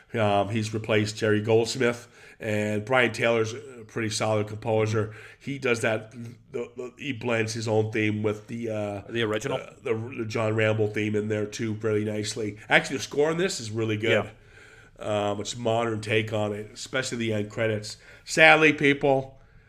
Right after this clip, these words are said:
Speaker 1: and I hate to say it, it's really sad face, really sad face.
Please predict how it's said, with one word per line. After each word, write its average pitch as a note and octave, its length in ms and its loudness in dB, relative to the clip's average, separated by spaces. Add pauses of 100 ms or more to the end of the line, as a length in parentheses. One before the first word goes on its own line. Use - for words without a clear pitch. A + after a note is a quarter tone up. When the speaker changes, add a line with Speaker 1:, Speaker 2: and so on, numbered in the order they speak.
(140)
Speaker 1:
and A2 160 4
I A#2+ 200 4
hate C3+ 220 4
to C3 80 -8
say C3 280 4
it, A2+ 260 0
it's - 100 -18
really B2+ 200 2
sad B2 400 6
face, G#2+ 320 4
really B2+ 160 0
sad A2+ 340 2
face. G#2 400 -2